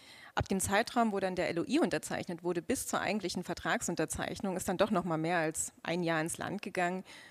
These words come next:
wo sicherlich die Corona-Pandemie auch noch die ein oder andere Abstimmungsrunde erforderlich machte. Aber diese, ja,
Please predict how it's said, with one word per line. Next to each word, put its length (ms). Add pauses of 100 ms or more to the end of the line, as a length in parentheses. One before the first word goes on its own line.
(180)
wo 80
sicherlich 380
die 340
Corona-Pandemie 840
auch 100
noch 140
die 120
ein 160
oder 160
andere 320
Abstimmungsrunde 1040
erforderlich 560
machte. 320 (920)
Aber 220
diese, 520
ja, 200